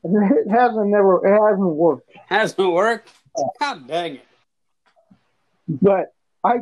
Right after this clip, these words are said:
Speaker 1: carry it with me all the time, hoping I can find an officer with a sense of humor.
Speaker 2: Just laugh and say, "Okay, it's good. You're okay, dude." Uh, <laughs> and that's a good idea right there.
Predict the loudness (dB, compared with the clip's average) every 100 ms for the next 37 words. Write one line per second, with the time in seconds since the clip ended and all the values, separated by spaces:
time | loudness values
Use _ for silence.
0 | -4 0 4 4 4 4 2 -2 0 2
1 | 4 4 2 0 0 0 -4 -10 _ _
2 | -2 0 2 2 0 -2 -4 -2 0 0
3 | -2 -6 _ _ _ _ _ -4 0 0
4 | -2 -4 2 4 2 -2 -2 -4 0 0
5 | 2 2 2 0 -2 -2 0 0 -4 -8
6 | -4 -6 -6 -12 -10 -8 -8 -6 -10 -14
7 | -16 -16 -6 -6 -6 -12 -20 -8 -4 -4
8 | -6 -14 -16 -16 -16 -16 -18 -18 -20 -20
9 | _ _ _ _ _ _ _ _ _ _
10 | _ _ _ -16 -12 -8 -6 -4 -4 -6
11 | -4 -6 -6 -18 _ _ _ -18 -18 -18
12 | _ _ -8 -6 -2 -2 -4 -4 -8 -8
13 | -10 -8 -8 -8 -6 -8 -10 -12 -10 -10
14 | -14